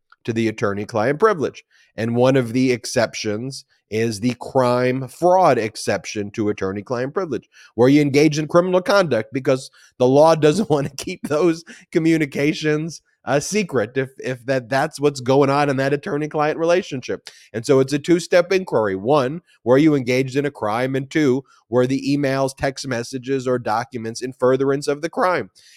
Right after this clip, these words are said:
And on two separate occasions, Judge David Carter said, "This wasn't even, like, a legitimate attorney-client relationship." May-, maybe it started off that way, but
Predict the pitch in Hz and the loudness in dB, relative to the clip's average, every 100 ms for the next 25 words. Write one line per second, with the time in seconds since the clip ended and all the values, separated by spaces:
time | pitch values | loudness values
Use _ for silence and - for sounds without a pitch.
0 | - 143 147 - 220 - 190 - 196 185 | -6 -2 0 -2 -2 2 2 4 0 2
1 | 240 208 170 110 104 - 135 127 131 131 | 2 2 0 -8 -8 -4 -2 -2 -2 -2
2 | 139 139 139 147 156 147 - _ - 349 | -4 -2 -2 -2 -6 -8 -8 _ -2 0
3 | 254 220 220 208 196 170 147 160 165 160 | 2 2 2 0 -2 -4 -4 -2 -2 0
4 | 185 262 262 - - 311 302 - 196 180 | -2 -2 -2 -2 -4 -6 -6 -2 -2 -2
5 | 202 220 294 175 - - 196 170 196 175 | 0 0 0 -4 -12 -12 -12 -4 0 0
6 | 131 - _ _ 117 - 135 147 135 165 | -2 -10 _ _ -14 -2 2 4 4 4
7 | 269 165 135 127 147 160 170 - | 2 2 2 2 0 2 0 -2